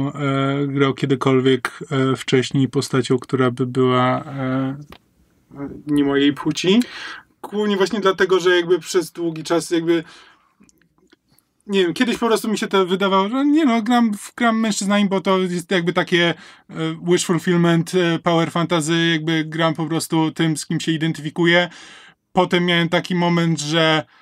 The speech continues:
e, nie wiem, czy, c-,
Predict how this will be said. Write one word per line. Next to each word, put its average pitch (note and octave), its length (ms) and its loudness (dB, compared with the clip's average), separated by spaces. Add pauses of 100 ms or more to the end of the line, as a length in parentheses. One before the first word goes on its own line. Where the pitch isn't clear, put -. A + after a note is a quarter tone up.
(380)
e, D#3 540 -2 (960)
nie D#3+ 420 2
wiem, E3 280 2
czy, D#3+ 520 2
c-, - 140 -8